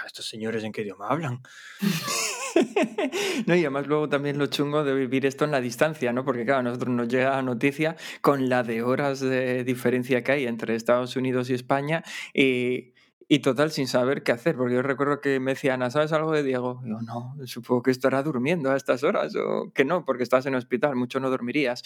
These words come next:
Speaker 2: Y yo, "No, no sé nada, ¿qué, <laughs> qué, qué voy a saber?". Nada, nada, es complicado, pa-, más pa' ti, obviamente, pero nada, yo luego ya me acuerdo que sí, la,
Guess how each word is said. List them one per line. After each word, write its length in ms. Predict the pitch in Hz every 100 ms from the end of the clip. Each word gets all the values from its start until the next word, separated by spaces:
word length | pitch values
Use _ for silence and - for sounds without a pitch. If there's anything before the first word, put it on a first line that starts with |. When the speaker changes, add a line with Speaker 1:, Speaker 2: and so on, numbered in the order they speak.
| - - 269
Speaker 2:
Y 200 | 180 139
yo, 120 | 131 127
"No, 200 | 147 147
no 120 | 131
sé 140 | - 139
nada, 360 | 139 165 127
¿qué, 440 | - 139 - 185 269 -
<laughs> 400 | 277 - 220 185
qué, 220 | - 147
qué 100 | -
voy 140 | 143 156
a 60 | 160
saber?". 380 | 156 139 131 - - - -
Nada, 240 | 151 147
nada, 140 | 139 123
es 100 | -
complicado, 640 | 139 139 127 127 123 113
pa-, 420 | 117 117 120 120 -
más 180 | 135 127
pa' 120 | 131
ti, 140 | 143
obviamente, 500 | 131 127 127 127 131
pero 380 | 131 120 117 113 - - -
nada, 120 | 139
yo 100 | 131
luego 200 | 131 135
ya 120 | 131 127
me 100 | 123
acuerdo 320 | 123 127 123
que 100 | 120
sí, 140 | 110 117
la, 240 | 113 113